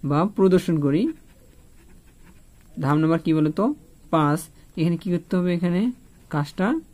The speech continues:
শেষ করি। এরপরে আছে ফ্লোচার্ট। তাহলে ফ্লোচার্টটা লক্ষ্য করো, আমাদের কি করতে হবে? এখানে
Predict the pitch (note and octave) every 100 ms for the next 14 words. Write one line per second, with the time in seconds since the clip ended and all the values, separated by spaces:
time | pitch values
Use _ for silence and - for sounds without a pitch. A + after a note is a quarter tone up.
0 | - - - - - - - - D#3+ A3
1 | - - - - - - - - - -
2 | - - - - - - - D#3 C#3+ A2
3 | - - - - - - - - - -
4 | - - E3+ F#3+ G#3 G#3+ G#3+ A3 G#3+ F#3+
5 | F3+ F3 A#3 C#4 - - E3 E3+ G3+ G3
6 | G#3+ G#3 F#3+ G3+ G3 G3 F#3 F#3 F#3 G3
7 | F#3+ - F#3+ F#3+ G3 F#3+